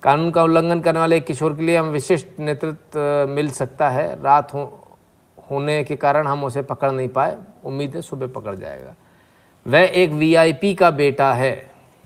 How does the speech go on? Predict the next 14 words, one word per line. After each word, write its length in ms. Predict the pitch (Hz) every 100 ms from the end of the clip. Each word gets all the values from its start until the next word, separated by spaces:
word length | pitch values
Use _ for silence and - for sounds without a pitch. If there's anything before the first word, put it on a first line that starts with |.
| _ _ _ _ _ _ -
ये 100 | 139
कल 200 | 139 151
सुबह 260 | 139 147 156
का 100 | 170
बयान 260 | 175 165 139
था, 40 |
वीआईपी 380 | 131 127 127 131
का 80 | 127
बेटा 280 | 139 - - _ _ _ _ _ _ _ _ -
था। 180 | - - _ _ _ _ _
और, 680 | - 110 113 113 110 110 104
अ, 960 | 101 104 101 98 92 - 65 65 67
जो 160 | 113 117
है, 380 | 120 107 -